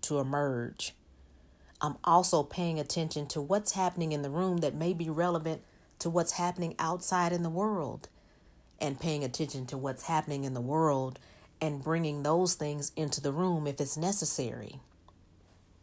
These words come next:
Paying attention to who's participating and who's not, and what might be causing them to participate or not.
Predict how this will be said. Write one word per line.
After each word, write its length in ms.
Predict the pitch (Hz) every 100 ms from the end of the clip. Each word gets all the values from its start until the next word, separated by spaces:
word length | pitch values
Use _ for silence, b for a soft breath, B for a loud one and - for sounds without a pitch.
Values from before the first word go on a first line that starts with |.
| B B B -
Paying 280 | 214 233
attention 420 | 202 190 180 175 143
to 160 | 131
who's 340 | 123 202 196 175
participating 920 | 151 147 196 - 147 160 147 147 139
and 200 | 143 135
who's 360 | 131 190 185 151
not, 360 | 151 170 135 - - _ _ - - _ - - _ -
and 220 | 165 160
what 220 | 180 311 220
might 280 | 196 196
be 120 | 185 180
causing 600 | - 208 202 185 165 160
them 220 | 165 160
to 120 | - 156
participate 760 | 156 - 196 190 165 135 120 -
or 220 | - 247 226
not. 500 | 139 113 - -